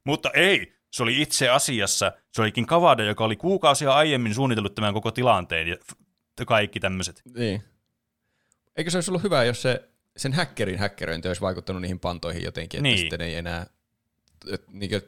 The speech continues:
Speaker 2: luotettavasti näytä niitä sydämenlyönteitä,
Speaker 1: Niin,
Speaker 2: kuka
Speaker 1: kyllä.
Speaker 2: nyt on kuollut,
Speaker 1: Koska
Speaker 2: kuka
Speaker 1: siis
Speaker 2: ei.
Speaker 1: sinä se on silleen, se käyttää sitä, sitä tota noin, sen kauko-ohjinta silleen, "Aa,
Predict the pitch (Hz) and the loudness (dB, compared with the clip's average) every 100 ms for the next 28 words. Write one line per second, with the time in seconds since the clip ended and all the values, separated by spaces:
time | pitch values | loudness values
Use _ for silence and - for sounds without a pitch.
0 | - 117 120 98 - 92 95 101 101 95 | -6 0 2 0 -4 -6 -4 -2 0 -2
1 | 92 90 92 101 98 101 104 92 90 - | -4 -4 -4 -2 -2 0 -2 -2 -2 0
2 | 110 98 135 92 87 - 92 90 - 185 | 0 0 0 0 -2 -4 -6 -4 -2 0
3 | - 196 156 151 135 123 113 143 131 120 | 2 2 2 2 2 2 4 2 2 0
4 | - 117 - _ _ _ - - 113 110 | 2 2 0 _ _ _ -8 -2 -2 0
5 | 117 113 110 120 113 - _ _ _ - | 2 2 0 0 -4 -8 _ _ _ -2
6 | - 135 101 92 95 87 92 180 151 98 | 6 6 6 -4 -6 -6 0 4 6 4